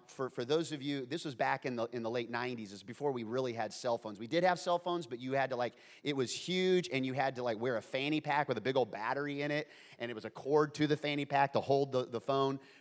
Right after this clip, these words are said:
Didn't quite have cell phones back then, but we did have those really cool A T and T cordless phones that were, were gray and white, and they had an antenna, like, seven foot long. You go click, click, click, click, click, click, click, click. It was like a fishing pole up to your, up to your ear.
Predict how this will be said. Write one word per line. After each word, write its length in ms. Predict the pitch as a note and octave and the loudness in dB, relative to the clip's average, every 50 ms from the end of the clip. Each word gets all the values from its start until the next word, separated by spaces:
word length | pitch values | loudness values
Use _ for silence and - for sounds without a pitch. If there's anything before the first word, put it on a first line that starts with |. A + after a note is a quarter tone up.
| _ - | _ -2
Didn't 200 | D3+ E3+ D#3+ D3 | -2 -2 0 2
quite 180 | E3 D#3 C#3+ | 2 0 2
have 260 | B2+ B2+ D#3 D3+ C#3 | 2 4 4 4 4
cell 220 | - - E3 D3 C#3 | 2 2 2 2 2
phones 260 | - - B2+ B2 G#2 | 2 0 -4 -4 -4
back 280 | - A#2 A2+ A2 - - | -4 -2 -2 -2 -4 -6
then, 180 | A#2 A2 A2+ | -8 -8 -6
but 140 | A#2 A#2+ A2+ | -6 -6 -6
we 100 | B2 A2+ | -8 -10
did 300 | A2 - F3+ G#3 A3 F#3 | -8 -2 0 0 0 2
have 340 | D#3 C#3+ B2+ B2+ B2+ B2 A2 | 0 0 0 0 0 -2 -2
those 220 | C3 B2+ A#2+ G2 | -4 -6 -6 -4
really 240 | B2+ D3 D3+ D3+ C#3+ | -4 -4 -4 -4 -4
cool 260 | - - C#3+ C#3 C3+ - | -4 -2 0 0 0 0
A 120 | C3+ C3+ | -2 -4
T 240 | C3+ - D3 C3+ C3 | -4 -6 -6 -6 -6
and 100 | B2 - | -6 -6
T 180 | - C#3+ C3+ | -8 -8 -10
cordless 540 | A#2+ - - C#3+ C#3+ D3 C3+ C3 C#3 - - | -10 -6 -2 -2 0 0 -2 -4 -8 -8 -8
phones 400 | - C#3+ C#3 C3+ C3+ C#3 C#3 - - - - - - - - | -6 -4 -4 -2 -2 -4 -6 -8 -12 -16 -20 -20 -12 -6 -4
that 100 | C3 A2+ | -2 0
were, 140 | A#2+ A2+ G#2 G2+ - - | 0 -2 -4 -6 -6 -4
were 160 | A#2+ A#2 G#2 | -2 -2 -2
gray 480 | G2+ G2+ G#2+ C3+ D3 D#3 D#3+ E3 D#3+ | -4 -4 0 2 4 4 4 4 2
and 180 | C3+ C3 A#2+ A2+ | 0 -4 -4 -2
white, 360 | A2 B2 C3 C3+ C#3 D3 - - | 2 2 4 4 4 2 0 0
and 140 | B2+ A#2+ | 0 0
they 60 | B2 A#2+ | 2 2
had 140 | B2+ B2 | 2 2
an 80 | A#2 A2+ | 2 2
antenna, 520 | A#2 A#2 A2 G2+ C3 B2 C3 C3 C3+ C#3 | 0 -2 -2 -2 0 0 0 0 0 0
like, 180 | C3 A#2+ A2 - | -2 -2 -2 -2
seven 300 | - - C3 A#2+ B2 B2 | -2 0 0 0 0 -2
foot 180 | - - A#2+ G#2 | -4 -4 -2 0
long. 220 | A#2+ A#2+ B2 A#2+ | 2 2 2 2
You 80 | A#2 A2 | 2 2
go 60 | G#2 - - - - | 0 0 -2 -4 2
click, 160 | - D#3 D3 | 4 4 4
click, 120 | - C3+ | 6 4
click, 120 | - D3 - | 4 4 4
click, 140 | - C#3 - | 4 4 2
click, 120 | D3 - | 2 2
click, 120 | - C3+ | 2 2
click, 140 | - D3 - | 2 2 4
click. 100 | - D3 | 4 4
It 40 | C3 | 4
was 100 | C3 B2 | 6 6
like 120 | C3+ A#2+ | 6 6
a 60 | G#2 G#2 | 4 4
fishing 320 | - C#3+ C3+ - D3 C#3 | 2 0 2 2 0 0
pole 320 | - C#3 C#3 C#3+ C#3+ C#3 | 4 6 8 8 8 8
up 120 | B2+ B2+ - | 6 4 4
to 60 | - | 2
your, 320 | C3 B2 A#2+ A#2 A2+ A#2 - | 0 2 2 2 2 2 0
up 100 | B2 - | 0 0
to 60 | B2+ | 0
your 120 | A#2+ A#2+ | 0 0
ear. 400 | A2 B2+ C3 C3+ C#3 C#3+ C#3 - | 2 4 4 4 4 4 2 -2